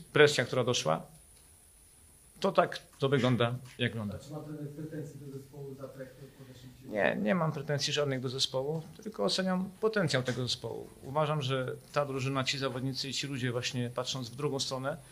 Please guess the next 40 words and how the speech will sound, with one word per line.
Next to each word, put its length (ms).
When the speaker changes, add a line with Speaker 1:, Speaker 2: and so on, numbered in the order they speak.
Speaker 1:
przez 220
ten 160
czas, 260
kiedy 220
tutaj 200
są, 340
w 20
każdym 360
meczu 360
grają 500
z 80
bardzo 280
dużym 260
zaangażowaniem 800
i 160
determinacją. 960
Y, 320
natomiast 480
nie 60
mam 120
żadnych 280
pretensji, 420
bo 100
tutaj 420
każdy 280
walczy 280
do 100
końca, 440
ale 220
na 100
końcu 280
każdy 240
jest 140
tylko 200
człowiekiem 500
i, 80
i 80
ma 120
prawo 280
do 140